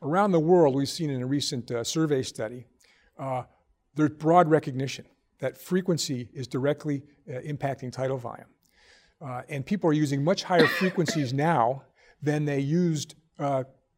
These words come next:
twenty years ago in our study. So once the lung is open, and you're happy, uh, I suggest that you use the highest frequency you can while maintaining adequate alveolar ventilation. So we're now using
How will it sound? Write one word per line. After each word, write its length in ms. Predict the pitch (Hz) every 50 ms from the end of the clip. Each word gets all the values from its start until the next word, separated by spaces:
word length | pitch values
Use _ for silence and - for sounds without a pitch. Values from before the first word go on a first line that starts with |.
| _ _ _ _ _ -
twenty 220 | - 185 170 160
years 220 | 156 160 170 156 151
ago 240 | 139 139 131 131
in 80 | 123 120
our 80 | 123 117
study. 380 | - - 143 131 120 117 - _ _ _ _ _ _ _ _ _ _ _ _ _ _ _ _ _ -
So 540 | - - - 196 165 143 143 143 - - -
once 240 | - 147 202 254 240 -
the 120 | 220 175
lung 320 | 151 165 160 147 143 143 - -
is 220 | 208 226 208 220
open, 460 | - 151 123 117 - 120 135 143 131 _ _ _ _ _ _ _ _ _ _ -
and 340 | 170 175 185 196 202 180
you're 200 | 170 170 156 139
happy, 680 | 120 - - 185 214 226 220 - 156 117 110 123 - _ _ _ _ _ _ - - - - _ -
uh, 140 | 143 139 143 - -
I 220 | 160 185 208 226
suggest 580 | 220 - 202 160 127 135 143 139 131 123 - -
that 120 | 143 147
you 60 | 147
use 220 | 143 156 156 139 131
the 80 | 143
highest 540 | 139 - - 214 226 226 220 196 220 - -
frequency 520 | - - 208 202 185 - 185 165 - 170
you 160 | 151 151 156 147
can 580 | - - - 226 214 175 139 123 131 156 156 - _ _ _ _ _ - - _ _ _ -
while 160 | 160 151 151
maintaining 500 | 151 151 147 - - 175 175 156 147 143
adequate 340 | 139 139 143 135 - 135 131
alveolar 400 | 127 123 117 131 123 117 117 110
ventilation. 440 | 120 113 123 123 127 127 - - _ _ _ _ _ _ _ _ _ _ _ _ - - - -
So 140 | - - 156
we're 180 | 160 208 233 226
now 140 | 208 180
using 460 | 170 165 165 165 156 147 156 151 131